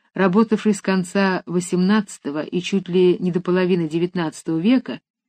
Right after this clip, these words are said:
завидное долголетие и трудоспособность,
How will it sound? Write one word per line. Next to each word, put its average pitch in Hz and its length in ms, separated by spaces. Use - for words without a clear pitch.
завидное 165 520
долголетие 156 720
и - 20
трудоспособность, 151 1040